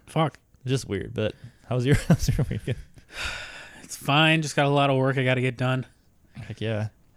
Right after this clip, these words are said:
Speaker 1: We got a, we got a big weekend ahead of us,
Speaker 2: Yeah,
Speaker 1: huh?
Speaker 2: prep for the forty-eight.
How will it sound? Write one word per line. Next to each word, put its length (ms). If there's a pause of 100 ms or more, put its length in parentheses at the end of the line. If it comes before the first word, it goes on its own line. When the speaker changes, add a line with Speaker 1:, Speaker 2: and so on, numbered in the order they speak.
(280)
Speaker 1:
We 120
got 200
a, 180 (640)
we 80
got 120
a 80
big 280
weekend 360
ahead 140
of 80
us, 120
Speaker 2:
Yeah, 40
Speaker 1:
huh? 160 (140)
Speaker 2:
prep 220
for 100
the 80
forty-eight. 500